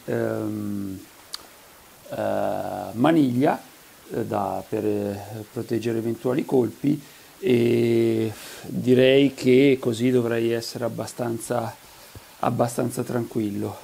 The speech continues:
Eh, il boma faccio in modo che sia più o meno in mezzo alle vele, che, eh, sono cose, le cose più morbide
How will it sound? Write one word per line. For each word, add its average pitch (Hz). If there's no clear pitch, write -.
Eh, 113
il 113
boma 123
faccio -
in 123
modo 123
che 113
sia 120
più 135
o -
meno 123
in 117
mezzo 120
alle 143
vele, 113
che, 104
eh, 104
sono 104
cose, 110
le 117
cose 117
più 120
morbide 117